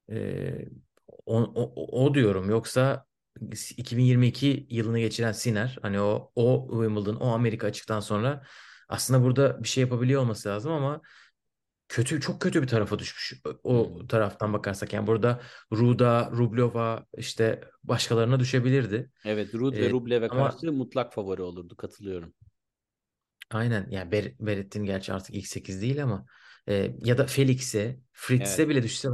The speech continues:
Speaker 1: bence Tsitsipas'a
Speaker 2: Daha iyi.
Speaker 1: düşmekten daha iyi. E, onun için, onun için kötü olmuş. Ben Tsitsipas
Speaker 2: Burada
Speaker 1: diyorum burada.
Speaker 2: Evet, bence, e, ya çok böyle detay bir yorum olacak ama Tsitsipas'ın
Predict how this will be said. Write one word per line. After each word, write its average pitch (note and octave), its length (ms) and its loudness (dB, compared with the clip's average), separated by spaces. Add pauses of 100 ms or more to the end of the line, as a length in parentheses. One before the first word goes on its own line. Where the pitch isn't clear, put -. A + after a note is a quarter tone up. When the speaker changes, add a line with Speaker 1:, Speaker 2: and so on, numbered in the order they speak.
Speaker 1:
bence B2 400 -2
Tsitsipas'a G#2 400 -2
Speaker 2:
Daha G2+ 100 4
iyi. - 20 -2
Speaker 1:
düşmekten A#2 380 0
daha A2+ 160 -2 (160)
iyi. C#3+ 140 -8 (680)
E, G#2 280 -4
onun A#2+ 180 0
için, B2 140 -2
onun B2 540 0
için C3+ 220 -4
kötü B2+ 260 0
olmuş. A2+ 540 0 (360)
Ben A#2 300 -2
Tsitsipas - 420 -2
Speaker 2:
Burada F#3 100 -8
Speaker 1:
diyorum F2 260 -6
burada. - 200 -20 (840)
Speaker 2:
Evet, B2 320 -2
bence, D3+ 680 -2
e, B2 80 0
ya B2 500 2
çok D3+ 280 -2
böyle C#3+ 240 2
detay C#3 400 0
bir C3+ 40 -4
yorum A#2+ 200 -2
olacak A#2 320 -4
ama D#3 300 -2 (340)
Tsitsipas'ın C#3 760 -4